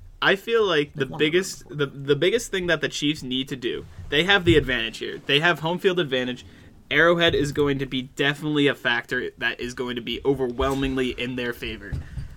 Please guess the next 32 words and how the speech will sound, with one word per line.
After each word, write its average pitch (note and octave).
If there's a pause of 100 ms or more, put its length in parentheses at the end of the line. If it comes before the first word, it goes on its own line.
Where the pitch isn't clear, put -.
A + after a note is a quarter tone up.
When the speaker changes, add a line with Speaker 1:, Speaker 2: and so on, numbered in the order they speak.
(240)
Speaker 1:
They, F#3 (180)
what D#3
is D#3+
super G3+
imperative D#3+
is C#3
that C#3
they C3+
need C#3
to C#3+
get B2
at B2
Brady. A2+ (380)
Dee D#3+
Ford F3
and C#3 (120)
Justin C#3+
Houston C3+
have B2+
to D3+
have C3+ (200)
the B2+
same, D#3
if D3
not E3
better, D3+
performance B2+
that B2+
they B2
did A#2+
last B2+
week. G2